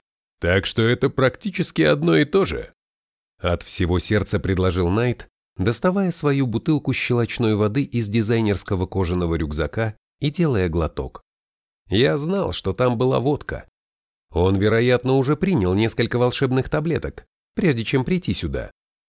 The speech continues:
По сравнению с этим засранцем, Хантер Томпсон выглядел обычным бойскаутом.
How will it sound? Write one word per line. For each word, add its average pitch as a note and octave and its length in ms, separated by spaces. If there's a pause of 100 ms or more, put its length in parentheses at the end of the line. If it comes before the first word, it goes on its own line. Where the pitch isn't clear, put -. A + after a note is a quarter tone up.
(360)
По F#2 140
сравнению C3+ 640
с - 80
этим C#3 240
засранцем, C#3 720 (480)
Хантер D#3 480
Томпсон E3 580
выглядел E3 460
обычным D#3+ 460
бойскаутом. C#2 800